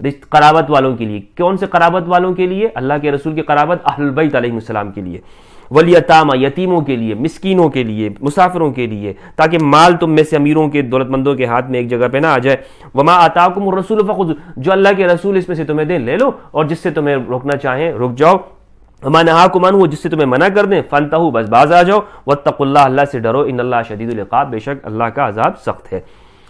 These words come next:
लिलफुक़राइल मुहाजिरीन अल्लज़ीना उख़रिजू मिन दियारिहिम व अमवालिहिम यब्तगूना फ़ज़लन मिनल्लाहि व रिदवानहु व यंसुरूनल्लाह व रसूलहु उलाइका हुमुस सादिक़ून, और फिर सच्चे वो लोग कि जो मुहाजिरीन जिन्होंने हिजरत की हो।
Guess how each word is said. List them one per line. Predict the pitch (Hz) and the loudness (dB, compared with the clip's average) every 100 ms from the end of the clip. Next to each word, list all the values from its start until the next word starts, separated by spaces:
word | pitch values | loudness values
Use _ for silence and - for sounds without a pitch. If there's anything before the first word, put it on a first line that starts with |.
| - _ | -20 _
लिलफुक़राइल | 175 175 165 160 165 156 | 0 0 2 4 6 6
मुहाजिरीन | 151 135 135 135 143 147 | 2 2 2 2 2 2
अल्लज़ीना | 135 131 139 139 | 2 2 2 0
उख़रिजू | 131 135 127 147 | -2 -4 -2 0
मिन | 135 123 | 0 -2
दियारिहिम | 117 135 139 120 117 | 0 2 2 0 -2
व | 117 | -2
अमवालिहिम | 113 131 131 120 | 0 2 2 -2
यब्तगूना | 117 117 127 131 | -4 -4 -2 -2
फ़ज़लन | 123 135 120 | -2 -4 -2
मिनल्लाहि | 117 110 110 135 120 | -4 -4 -2 -2 0
व | |
रिदवानहु | 113 107 131 127 117 | -4 -2 0 0 0
व | |
यंसुरूनल्लाह | 110 110 127 139 117 135 127 | -4 -6 -4 -2 0 0 0
व | 113 110 | -2 -4
रसूलहु | 104 185 160 | -4 -2 -2
उलाइका | 139 156 160 135 | 0 -2 -2 -4
हुमुस | 127 131 147 | -8 -8 -10
सादिक़ून, | - 131 120 120 160 175 156 - - - - | -4 -4 -4 -6 -2 0 0 -6 -20 -20 -2
और | 175 - | -2 0
फिर | 170 160 | -2 -4
सच्चे | - 143 - 151 | -4 -8 -2 -2
वो | 127 147 | 0 0
लोग | 147 151 | 2 0
कि | 143 | -4
जो | 120 135 | -4 -4
मुहाजिरीन | 120 117 117 120 135 127 | -4 -4 -6 -4 -4 -2
जिन्होंने | 117 123 | -4 -6
हिजरत | 113 117 113 - | -6 -6 -6 -8
की | 95 | -16
हो। | 95 | -16